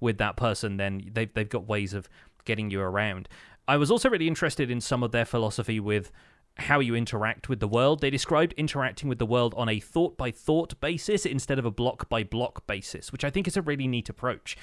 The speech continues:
They basically say you, you just think, "Oh, I need some wood right now," and then you send your allays to do that rather than it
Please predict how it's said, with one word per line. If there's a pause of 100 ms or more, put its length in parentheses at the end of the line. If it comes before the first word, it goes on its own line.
(280)
They
basically
say
you,
you
just
think,
"Oh,
I
need
some
wood
right
now,"
and
then
you
send
your
allays
to
do
that
rather
than
it